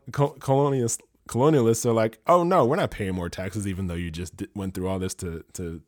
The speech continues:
make our borders a little bit more secure." And then they <laughs> fought for independence, and Britain just lost all that money in investment and lost the entire continental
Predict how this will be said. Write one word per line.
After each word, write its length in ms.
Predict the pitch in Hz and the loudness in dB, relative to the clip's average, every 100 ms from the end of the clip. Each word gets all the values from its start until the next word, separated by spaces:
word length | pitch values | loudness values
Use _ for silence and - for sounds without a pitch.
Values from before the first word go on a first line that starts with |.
| _ | _
make 220 | 98 92 87 | -10 -8 -6
our 120 | 87 | -8
borders 380 | 80 90 92 87 | -6 -4 -4 -4
a 60 | |
little 200 | 85 85 | -4 -6
bit 140 | 82 87 | -6 -6
more 160 | 92 | -6
secure." 480 | 87 95 - 117 127 - - - - | -6 -8 -2 0 0 -6 -20 -10 -2
And 120 | 143 | 2
then 100 | 160 | 4
they 160 | 165 165 | 4 4
<laughs> 80 | 117 - | 0 -2
fought 320 | - - 156 151 | -6 4 4 4
for 80 | |
independence, 540 | 151 147 - 160 110 92 | 0 -2 0 0 0 0
and 260 | 98 87 | -4 -4
Britain 340 | 85 120 117 104 | -2 -2 -2 -4
just 280 | 101 98 92 | -4 -6 -4
lost 320 | 101 107 - | 0 -2 -2
all 200 | 101 107 | -2 0
that 140 | 104 101 | 0 -2
money 240 | 98 98 | -2 -2
in 80 | 95 | -2
investment 480 | 95 127 117 131 117 | -2 -2 -2 -2 -2
and 120 | 92 | -2
lost 220 | 95 95 | -4 -6
the 80 | 98 | -6
entire 320 | 92 101 90 | -6 -6 -6
continental 640 | 87 92 82 90 85 85 | -6 -8 -6 -6 -8 -10